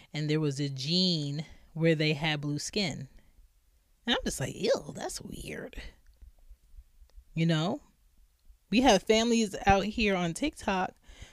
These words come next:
with eleven thousand dollar daycare bill in a two-parent home,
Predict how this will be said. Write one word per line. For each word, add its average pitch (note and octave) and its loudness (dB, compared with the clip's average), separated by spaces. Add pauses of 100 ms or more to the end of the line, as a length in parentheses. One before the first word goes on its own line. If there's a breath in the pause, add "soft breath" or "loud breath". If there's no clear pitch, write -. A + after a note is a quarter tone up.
(500 soft breath)
with F#3+ 4
eleven G3 6 (580)
thousand G#3 6
dollar G#3 6 (160)
daycare F3+ 6
bill C#3+ -2 (3000 soft breath)
in A3 4
a G#3+ 6
two-parent C4 4
home, A3+ 0